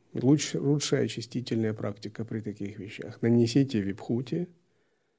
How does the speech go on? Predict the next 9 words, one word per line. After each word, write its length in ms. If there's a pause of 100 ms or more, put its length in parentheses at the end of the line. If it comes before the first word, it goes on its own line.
(1080)
произнесите 760
панчаратна 800
пранама 580
мантру, 680 (400)
то 60
есть 180
молитву 440
пяти 380
прибежищем. 880